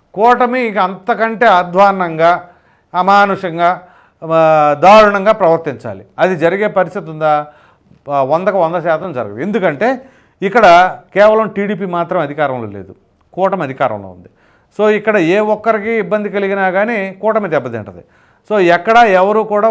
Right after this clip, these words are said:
వేరే వాళ్ళకి నొప్పి కలగకుండా చాలా జాగ్రత్తగా, చట్టపరంగా,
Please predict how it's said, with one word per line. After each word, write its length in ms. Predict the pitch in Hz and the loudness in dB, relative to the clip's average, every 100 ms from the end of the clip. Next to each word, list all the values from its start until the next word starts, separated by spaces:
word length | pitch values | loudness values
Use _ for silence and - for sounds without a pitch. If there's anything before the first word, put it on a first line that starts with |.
| 196 | 0
వేరే 220 | 185 208 214 | 0 0 0
వాళ్ళకి 220 | 208 196 160 | 0 -2 -6
నొప్పి 180 | 180 190 | -6 -4
కలగకుండా 400 | 185 185 170 190 151 | -4 -4 -6 -4 0
చాలా 260 | 170 190 196 160 | 0 0 -2 -2
జాగ్రత్తగా, 520 | 165 156 139 143 151 151 - _ - | -2 -4 -8 -4 -4 -4 -14 _ -4
చట్టపరంగా, 640 | 156 175 170 160 143 147 | -2 0 0 0 0 -4